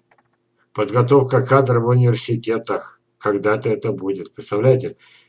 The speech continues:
биолокаторщиков будут учить в университетах. А это судов не будет. Гранты. Кто-то должен заниматься этим профессионально.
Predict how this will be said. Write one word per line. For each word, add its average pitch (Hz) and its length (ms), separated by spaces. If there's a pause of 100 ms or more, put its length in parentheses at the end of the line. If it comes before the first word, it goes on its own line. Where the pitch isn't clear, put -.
(160)
биолокаторщиков 98 1200 (1400)
будут 120 400 (360)
учить 110 440
в 104 60
университетах. 95 960
А 110 180
это 135 240
судов 107 360
не 87 120
будет. 80 300 (540)
Гранты. 117 680 (1300)
Кто-то 107 220
должен 107 260
заниматься 104 460
этим 98 200
профессионально. 95 760